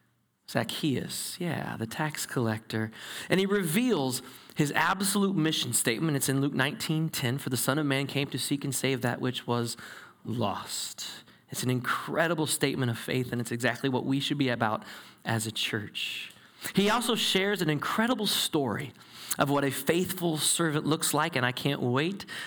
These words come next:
to study that with you later on in our studies of the teachings of Jesus. But as Jesus and his disciples approach Jerusalem, Luke tells the,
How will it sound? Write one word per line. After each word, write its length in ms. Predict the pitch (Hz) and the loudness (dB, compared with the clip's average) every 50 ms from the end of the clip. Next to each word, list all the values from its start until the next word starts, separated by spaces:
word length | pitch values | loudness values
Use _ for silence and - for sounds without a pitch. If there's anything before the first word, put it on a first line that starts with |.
| - - | -12 -4
to 100 | - 123 | -2 0
study 400 | 123 - - - 127 139 151 151 143 | 0 0 0 2 2 2 4 2 2
that 200 | 143 139 - - | 2 0 2 2
with 300 | 127 139 139 - - 143 | 0 0 0 -2 -2 -2
you 260 | 143 156 175 175 175 - - - - - - _ - | 0 0 0 -2 -4 -10 -16 -16 -18 -18 -20 _ -18
later 560 | - - - 120 110 113 113 120 123 123 120 | -12 -6 -2 0 2 2 2 2 2 0 0
on 340 | 117 117 117 120 120 117 113 - - - - - | 0 0 0 0 -2 -4 -6 -10 -16 -20 -8 -4
in 80 | 110 | 0
our 140 | 110 110 110 110 | 0 0 0 -2
studies 460 | - - - - 110 113 117 110 113 | -6 -8 -2 0 2 2 2 2 0
of 140 | 113 107 113 | 0 0 0
the 80 | 113 | -2
teachings 560 | - - - - 123 - - 117 110 110 110 | -4 -2 -4 -4 -2 -2 -2 -2 -2 -4 -4
of 160 | - 117 113 113 | -2 -4 -4 -2
Jesus. 680 | 113 135 135 139 131 117 113 127 - - - - - - - - - - - - - - - - | -2 -2 -2 -2 -2 -4 -6 -6 -6 -6 -8 -10 -12 -16 -20 -20 -20 -20 -18 -10 -8 -6 2 2
But 100 | 190 196 | 4 4
as 240 | 220 254 240 170 | 4 2 2 2
Jesus 400 | - 185 185 180 165 185 190 - | 2 2 4 4 4 4 4 4
and 100 | 185 180 | 2 2
his 100 | 185 180 | 2 2
disciples 520 | 180 160 - - 147 151 156 175 180 175 160 | 2 2 4 4 2 2 2 2 0 2 2
approach 480 | 165 160 - - 170 185 190 190 - | 0 0 2 2 2 2 2 0 -2
Jerusalem, 560 | - 175 170 156 143 131 - - 131 127 143 143 - - - - - | 0 2 2 4 4 2 2 2 2 0 0 0 -4 -8 -8 -4 0
Luke 340 | 160 170 214 247 - - - | 2 2 2 2 0 0 -2
tells 640 | - - 208 180 151 143 139 151 165 165 - - - - - | 2 2 4 4 4 2 0 0 0 0 -2 -2 -4 -6 -10
the, 480 | - - - 135 123 107 107 - - | -10 -8 0 2 2 2 2 0 -4